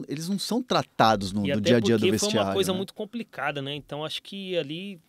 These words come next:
Speaker 2: hum, não tinha o porquê comentar também ou de, sei lá, enfim, é, realmente não, não
Speaker 1: Era
Speaker 2: teve
Speaker 1: um,
Speaker 2: nenhum
Speaker 1: era um
Speaker 2: assunto.
Speaker 1: psh, silêncio.
Speaker 2: É, era, era.
Speaker 1: Caramba, que é, é um, um caso que até hoje rende, né, cara?
Speaker 2: É.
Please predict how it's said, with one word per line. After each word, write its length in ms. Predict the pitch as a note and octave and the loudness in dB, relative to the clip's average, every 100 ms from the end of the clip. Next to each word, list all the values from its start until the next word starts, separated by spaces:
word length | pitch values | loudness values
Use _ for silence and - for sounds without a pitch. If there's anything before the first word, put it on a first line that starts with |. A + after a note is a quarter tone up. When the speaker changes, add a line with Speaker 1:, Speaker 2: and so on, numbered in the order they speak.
| _ | _
Speaker 2:
hum, 380 | F#3 F#3 G3 F#3+ | -18 -16 -14 -14
não 80 | A3+ | -14
tinha 200 | - D#4 | -10 -8
o 60 | C4+ | -8
porquê 460 | - G3 - E3+ | -8 -10 -6 -8
comentar 500 | E3 E3+ D3 - D3+ | -6 -10 -10 -8 -8
também 400 | - C3+ C3 F3+ | -8 -12 -10 -10
ou 80 | G3 | -12
de, 380 | C#3+ D3+ D3+ A2 | -12 -12 -14 -16
sei 220 | - - C#3 | -18 -16 -12
lá, 220 | B2 A2 _ _ _ _ _ _ _ _ - | -12 -14 _ _ _ _ _ _ _ _ -20
enfim, 460 | C3+ - C3 A2+ A2 | -18 -16 -14 -14 -14
é, 280 | A2+ A2 A2 _ - | -14 -16 -18 _ -16
realmente 640 | C3 B2+ B2 C3 - D3 | -12 -12 -12 -14 -14 -14
não, 180 | C#3+ C3 B2 D3+ D#3+ | -14 -16 -18 _ -16
não 80 | |
Speaker 1:
Era 100 | B2+ G2+ | -8 -4
Speaker 2:
teve 60 | |
Speaker 1:
um, 20 | |
Speaker 2:
nenhum 180 | B2 C3 | -4 -4
Speaker 1:
era 120 | A2+ | -4
um 40 | C3 | -2
Speaker 2:
assunto. 240 | C#3 B2+ - - | -4 -8 -16 -10
Speaker 1:
psh, 280 | - - - | -8 -8 -12
silêncio. 600 | - - F#3+ A#3 G2 - | -6 0 2 2 -2 -4
Speaker 2:
É, 20 | C3 | -6
era, 180 | A#2+ - _ | -6 -12 _
era. 240 | B2+ A2+ G#2+ _ _ _ | -14 -14 -18 _ _ _
Speaker 1:
Caramba, 500 | - - - - - - _ | -18 -18 -18 -20 -20 -20 _
que 440 | - A2+ A#2 G#2 F#2 _ _ _ | -10 -6 -6 -8 -14 _ _ _
é, 360 | G2 G2 - A#2+ | -6 -4 -2 -2
é 60 | |
um, 420 | G2+ F#2+ F2+ G#2 G#2 | -2 -6 -8 -6 -6
um 60 | |
caso 300 | - B2 B2+ | 2 2 2
que 100 | B2+ | 0
até 240 | B2 - C#3+ | 0 2 2
hoje 520 | C3+ D3 E3 D3 - | 2 0 -4 -6 -10
rende, 440 | A#2+ D#3 F3+ D3+ G3+ | -4 -2 -2 -2 -4
né, 160 | G#2+ | -4
cara? 180 | - C3 | -6 -6
Speaker 2:
É. 220 | A#2 A2+ | -6 -6